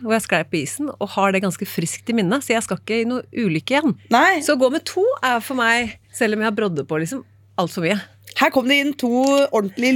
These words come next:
Speaker 2: lodne, brune, brune hunder.
Speaker 1: Ja. En, br-, en som har begynt å bli litt grå, da. Det er Bosse.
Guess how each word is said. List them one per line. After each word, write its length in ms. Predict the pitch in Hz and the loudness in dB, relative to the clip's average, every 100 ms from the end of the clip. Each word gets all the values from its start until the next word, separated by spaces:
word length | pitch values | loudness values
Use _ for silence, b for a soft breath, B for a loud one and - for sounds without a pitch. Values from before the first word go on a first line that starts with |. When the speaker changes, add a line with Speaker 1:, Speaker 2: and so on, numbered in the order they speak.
| 254 | 4
Speaker 2:
lodne, 680 | 247 160 147 175 208 214 | 2 -2 -4 2 4 4
brune, 460 | 214 240 202 175 185 185 190 196 b b b b | 2 0 0 0 2 4 2 0 b b b b
brune 380 | 214 254 220 240 | -2 0 2 2
hunder. 240 | 220 254 494 | 2 2 2
Speaker 1:
Ja. 300 | 196 175 277 554 - b b | 0 2 2 0 -6 b b
En, 300 | 233 262 254 | -2 0 -2
br-, 100 | 233 | -2
en 160 | 226 233 | -4 -2
som 100 | 262 | -2
har 60 | |
begynt 220 | 214 180 196 | 0 0 0
å 60 | |
bli 80 | 190 | 0
litt 220 | 190 190 | 0 -2
grå, 200 | 185 185 | -2 0
da. 120 | 175 113 | 0 0
Det 140 | 180 | -2
er 140 | 226 226 | -2 -2
Bosse. 340 | 247 - 233 | -6 -8 -8